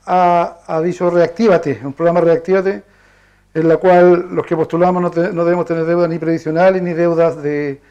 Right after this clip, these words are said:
de impuestos, lo que es ilógico porque venimos mal de hace más de un año, con el asunto del agua, eh, estallido social, toque de queda en ese tiempo, y más encima ahora con la pandemia.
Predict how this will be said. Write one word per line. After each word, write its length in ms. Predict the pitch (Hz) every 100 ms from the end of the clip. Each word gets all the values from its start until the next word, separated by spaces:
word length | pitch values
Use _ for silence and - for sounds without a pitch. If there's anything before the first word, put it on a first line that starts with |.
| _ _ _ -
de 80 |
impuestos, 440 | 147 139 156 - - _ _ _ _
lo 140 | 127 123
que 240 | 147 147
es 60 | 135
ilógico 460 | 143 160 180 165
porque 220 | 151 151 156
venimos 300 | 156 175 156
mal 220 | 175 175
de 60 | 165
hace 140 | 160
más 180 | 170 160
de 60 |
un 80 | 160
año, 320 | 185 135 123 _ _ _ _ _ _
con 140 | - 156
el 40 |
asunto 260 | 156 156 170
del 120 | 180
agua, 360 | 196 208 233 - _ _ -
eh, 160 | 160 -
estallido 360 | 160 - 147 170
social, 500 | 151 151 185 196 190
toque 220 | - 160
de 140 | 156 143
queda 200 | 180 190
en 60 |
ese 140 | 180 175
tiempo, 420 | 185 185 - - _ _ _ _ _ _ -
y 140 | 143
más 180 | 180 185
encima 340 | 180 196 185
ahora 200 | 185 185
con 80 | 175
la 80 | 165
pandemia. 400 | 151 139 110